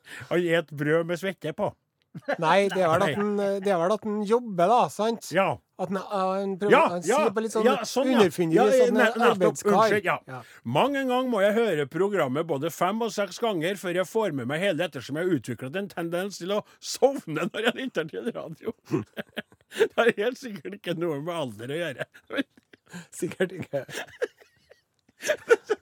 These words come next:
Speaker 1: Når du hører på Are Odin, og så bare, <laughs> ja, det var trivelig, Thomas. Dette var oppbyggende. Nå til poenget mitt. Det er med største forskrekkelse og sørgmod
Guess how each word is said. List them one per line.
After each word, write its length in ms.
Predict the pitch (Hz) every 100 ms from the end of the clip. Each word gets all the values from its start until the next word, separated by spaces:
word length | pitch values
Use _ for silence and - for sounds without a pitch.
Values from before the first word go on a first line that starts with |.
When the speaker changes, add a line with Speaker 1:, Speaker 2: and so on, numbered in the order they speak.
| _ _ -
Speaker 1:
Når 320 | - 294 349
du 140 | 359
hører 220 | 320 247 220
på 140 | 233
Are 140 | 233 196
Odin, 220 | 160 170
og 140 | 196 -
så 80 | 220
bare, 280 | 185 156 - - 80 80 262
<laughs> 460 | - - - - 190
ja, 80 | 120 - - 180
det 120 | 202
var 80 | 240
trivelig, 460 | 220 262 165 135 156
Thomas. 380 | 190 175 151 147
Dette 160 | 160 170
var 140 | 240
oppbyggende. 540 | 214 139 127 127 139 151 - _ - - - -
Nå 140 | 208 302
til 160 | - 269
poenget 320 | 269 233 160
mitt. 300 | 151 147 _ _ _ _ - -
Det 80 | 135
er 120 | 151
med 160 | 202 240
største 440 | - 349 - 156 143
forskrekkelse 600 | 220 - 180 - 104 170
og 40 | 180
sørgmod 640 | - 262 185 127 147 202